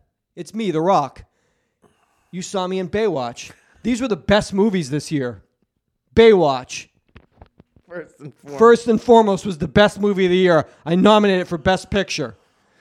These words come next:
Speaker 1: Second best movie of the year, Jurassic Park five. <laughs> This is my friend Chris. "Do you like movies? Do you know anything about them?" "Yeah, I know everything about movies. I worked in a video store for, like, ever. I watch movies. I made lists. I talked to people. I read stuff.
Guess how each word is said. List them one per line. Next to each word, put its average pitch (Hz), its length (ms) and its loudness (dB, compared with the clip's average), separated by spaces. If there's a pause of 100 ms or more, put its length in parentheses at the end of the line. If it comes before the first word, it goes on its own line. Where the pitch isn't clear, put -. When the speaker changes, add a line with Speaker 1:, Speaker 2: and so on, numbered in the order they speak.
(360)
Speaker 1:
Second 226 360 0
best 196 240 0
movie 170 280 -2
of 160 80 -2
the 156 80 -2
year, 139 320 -2 (760)
Jurassic 202 520 2
Park 196 260 2
five. 156 680 -2
<laughs> - 60 -20 (260)
This 202 120 -2
is - 20 -8
my 202 120 0
friend 196 260 -4
Chris. - 540 -4 (440)
"Do - 100 -14
you 190 80 0
like 202 140 2
movies? 254 460 4
Do 208 80 -2
you 208 40 4
know 202 60 4
anything 208 160 2
about 214 300 2
them?" 302 180 0 (520)
"Yeah, 240 120 2
I 226 100 4
know 226 100 0
everything 262 160 0
about 185 160 -2
movies. 135 320 -8 (120)
I 202 80 0
worked 262 100 2
in 254 40 -4
a 226 40 -6
video 254 200 -4
store 196 240 -4
for, - 100 -10
like, 190 140 -2
ever. 214 380 0 (100)
I 185 80 0
watch 220 180 0
movies. 202 500 -4 (380)
I - 60 -10
made 233 180 4
lists. - 600 -2
I - 40 -18
talked 262 300 2
to 247 80 -6
people. 208 280 -6
I 165 100 -2
read 240 240 2
stuff. 160 420 -4